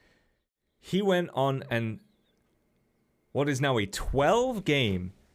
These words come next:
hitting streak. He had four games in a row where he got three hits.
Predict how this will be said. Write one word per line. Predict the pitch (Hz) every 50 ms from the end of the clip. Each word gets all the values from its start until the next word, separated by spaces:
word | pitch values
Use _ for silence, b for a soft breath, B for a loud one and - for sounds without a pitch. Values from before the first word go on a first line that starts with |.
| _ _
hitting | - - 139 131 117 101
streak. | 92 - - - 92 87 87 - - - - _ _ b b b b b
He | b - 156 160
had | 151 151 143 135 123 117 b b b b b b b
four | - - - - - 160 165 185 208 226 214
games | 147 160 156 147 131 110 104 120 147 156 -
in | - 139 135
a | 127 113
row | 110 113 127 123 107 92 92 95 95 104
where | - 113 113 110
he | 127 117
got | 107 104 - -
three | - - - 107 120 127 127 123
hits. | 113 107 95 117 - - - - - -